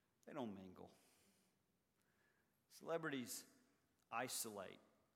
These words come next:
because they don't want to associate with all the, the little people. The little people are, are there to, to make them feel good. No, celebrities, they, they stay secluded, isolated, in, in gated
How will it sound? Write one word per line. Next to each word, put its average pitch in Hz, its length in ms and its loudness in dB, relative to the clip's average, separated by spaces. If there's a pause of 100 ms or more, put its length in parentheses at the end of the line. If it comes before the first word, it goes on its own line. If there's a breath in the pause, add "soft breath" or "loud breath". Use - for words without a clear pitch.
(240)
because 170 160 2
they 233 80 10
don't 269 140 10
want 262 120 8
to - 80 2 (220)
associate 185 800 6 (120)
with 147 160 0 (220)
all 139 260 6
the, 117 120 2 (360)
the 120 80 -6
little 131 200 2
people. - 380 -10 (1200)
The 127 60 0
little 202 120 10
people 165 340 4
are, 123 120 4 (420 loud breath)
are 127 160 4
there 139 320 8 (100)
to, - 120 4 (480)
to 151 80 0
make 139 400 4
them 139 320 4 (540 loud breath)
feel 131 340 4 (340)
good. 113 440 2
No, 120 260 2
celebrities, 143 840 2
they, 127 200 4 (100)
they 127 60 -4
stay 127 220 -2
secluded, 117 840 -2 (200)
isolated, 113 760 0
in, 113 100 0 (560 loud breath)
in 120 180 2
gated 147 420 4